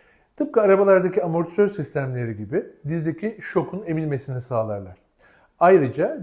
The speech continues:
dizi oluşturan kemiklerin birbirleriyle uyumunu da arttırırlar. Peki, bu kadar önemi olan menisküs dokuları hasar gördüğünde ya da bir menisküs yırtığı geliştiğinde bu durumun tedavisi mutlaka ameliyat ile mi yapılmalıdır?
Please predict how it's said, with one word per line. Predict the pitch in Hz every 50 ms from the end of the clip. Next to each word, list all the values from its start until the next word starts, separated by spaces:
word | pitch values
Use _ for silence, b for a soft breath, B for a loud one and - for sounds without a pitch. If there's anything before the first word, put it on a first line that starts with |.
| 156 151
dizi | 156 156 185 208
oluşturan | 180 151 131 - - - 143 131 135 123 120
kemiklerin | - - 139 127 120 - 123 117 123 175 226 196 160
birbirleriyle | 165 160 151 156 165 156 156 147 151 202
uyumunu | 190 180 156 151 139 139 151
da | 208 208
arttırırlar. | 160 - - - - 117 107 101 92 92 - _ _ _ _ _ _ _ _ b b b b b b b
Peki, | _ 269 254 - - 117 - - - _ b b b b b b _
bu | 240
kadar | - 294 277 240 214 190
önemi | 196 - 175 175 180 185 190
olan | 190 175 160 175 190 190
menisküs | 170 160 156 151 151 - - - _
dokuları | 160 139 - 147 143 147 135
hasar | 123 135 135 - 165 165 170
gördüğünde | 151 139 143 139 135 123 143 135 135 135 131 123 - - b b b b b b _
ya | - 143 139
da | 151 135 135
bir | 185 208
menisküs | 190 175 170 180 175 180 - 233 220 - -
yırtığı | 165 143 - - 156 170
geliştiğinde | 160 143 143 135 135 123 - _ - 139 135 135 135 131 110 B B B B B B B B _ -
bu | 208 247 226 165 151 147
durumun | 170 165 160 147 147 -
tedavisi | - 156 139 151 143 139 127 117 - 135
mutlaka | 139 175 - - 170 147 - - 131 113 - -
ameliyat | 123 131 131 139 175 220 208 -
ile | 190 156 139
mi | 131 123 113
yapılmalıdır? | 107 - - 113 110 104 101 101 98 147 247 277 -